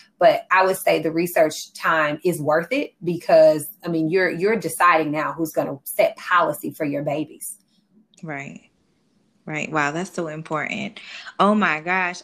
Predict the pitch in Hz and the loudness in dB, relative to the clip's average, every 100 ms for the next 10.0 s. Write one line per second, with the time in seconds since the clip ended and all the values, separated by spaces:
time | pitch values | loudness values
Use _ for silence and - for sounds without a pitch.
0 | - 190 208 226 226 220 185 180 190 190 | -6 -6 -4 -6 -8 -12 -16 -14 -16 -12
1 | 170 196 202 170 - 156 180 - 196 202 | -12 -10 -12 -16 -8 -6 -6 -10 -14 -10
2 | 196 185 185 190 196 - 170 165 165 - | -6 -4 -4 -6 -12 -12 -8 -6 -8 -10
3 | 170 160 151 - 160 160 - - - 190 | -16 -12 -12 -10 -12 -12 -16 -20 -12 0
4 | 202 185 185 196 233 226 208 180 - 269 | 0 0 -4 -8 -8 -8 -8 -10 -8 -4
5 | 254 247 214 190 185 - 175 175 165 165 | -4 -4 -8 -10 -14 -14 -14 -12 -14 -12
6 | 185 214 220 208 202 202 196 190 160 160 | -6 -6 -6 -12 -12 -12 -16 -14 -14 -12
7 | 147 - 170 156 156 165 156 165 170 165 | -14 -16 -18 -18 -14 -10 -10 -12 -16 -14
8 | - 160 156 160 160 165 - 156 156 147 | -10 -10 -12 -18 -18 -18 -20 -18 -12 -10
9 | 139 - - - - _ 185 208 220 | -10 -16 -20 -20 -20 _ 2 4 2